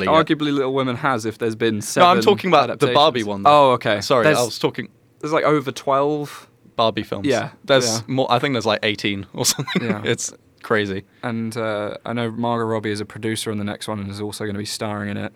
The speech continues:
Speaker 1: Yeah.
Speaker 2: It would just be int-, and Greta Gerwig's directing it. She's not co-directing, but she's co-writing with Noah
Speaker 1: Right.
Speaker 2: Baumbach. So
Speaker 1: But she's not co-directing?
Speaker 2: No.
Speaker 1: Okay.
Speaker 2: She's co-directed before,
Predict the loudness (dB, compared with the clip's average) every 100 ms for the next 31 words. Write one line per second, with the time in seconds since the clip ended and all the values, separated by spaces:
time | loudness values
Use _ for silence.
0 | -8 -6 -6 -10 _ _ _ -10 -10 -10
1 | -6 -4 -2 -4 -2 0 0 0 0 0
2 | 0 0 -2 -2 -2 -4 -6 -6 -6 -6
3 | -4 -4 -4 -4 -8 -12 -12 -12 -12 -10
4 | -8 -6 -8 -12 -18 -20 _ _ _ _
5 | _ _ -12 -10 -6 -6 -6 -6 -10 -12
6 | -14 -2 0 0 -2 -2 -2 -2 -2 -4
7 | -8 -12 -8 -8 -8 -8 -8 -8 -16 _
8 | -12 -2 2 4 2 0 -6 -6 2 2
9 | 2